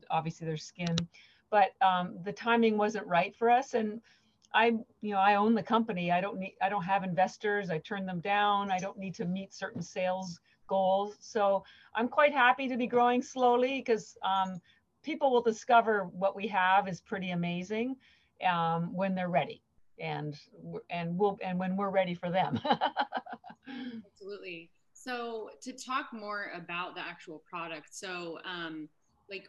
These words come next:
Speaker 2: when people see that it's a, like, a supplement, w-, when, what do you say to those people that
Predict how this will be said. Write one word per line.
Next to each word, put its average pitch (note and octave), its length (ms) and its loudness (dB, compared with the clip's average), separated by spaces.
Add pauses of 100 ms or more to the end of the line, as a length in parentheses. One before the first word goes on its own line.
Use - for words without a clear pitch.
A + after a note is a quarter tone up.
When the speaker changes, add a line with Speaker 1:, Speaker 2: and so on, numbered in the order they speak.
(380)
Speaker 2:
when C4+ 760 -4 (120)
people A3+ 280 -12
see F#3 640 -10
that F3 180 -10
it's - 340 -14
a, D#3+ 460 -10
like, D#3+ 200 -10 (300)
a F3 100 -14
supplement, E3 720 -8
w-, F3+ 340 -14 (120)
when, A#3 380 -8 (400)
what A#3+ 260 -10
do C4+ 80 -4
you B3+ 140 -2
say F3+ 180 -6
to F3+ 140 -10
those E3 200 -12
people D#3+ 320 -14
that D#3 160 -12